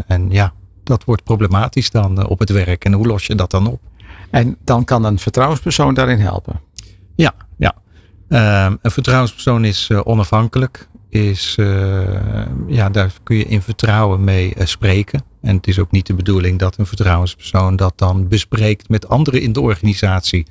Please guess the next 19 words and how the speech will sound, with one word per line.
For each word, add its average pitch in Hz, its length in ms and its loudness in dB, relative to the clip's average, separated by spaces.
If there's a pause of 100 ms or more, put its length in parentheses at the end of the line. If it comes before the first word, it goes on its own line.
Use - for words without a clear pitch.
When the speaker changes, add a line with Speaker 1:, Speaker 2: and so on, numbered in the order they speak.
(200)
Speaker 1:
zoals 95 360 0
de 92 80 0
leidinggevende. 90 800 0 (200)
Speaker 2:
Wordt 143 300 0
die 170 120 -2
vertrouwenspersoon 143 640 0
straks - 260 -2
ook, 131 160 0
ook, - 220 0
ook - 140 -2
beschermd, - 720 -2 (100)
zoals 120 300 0
je 127 120 -2
dat 117 300 -2
ook - 180 -2
met 110 160 0
de - 60 -4
ondernemingsraad 98 760 0
hebt? - 240 -4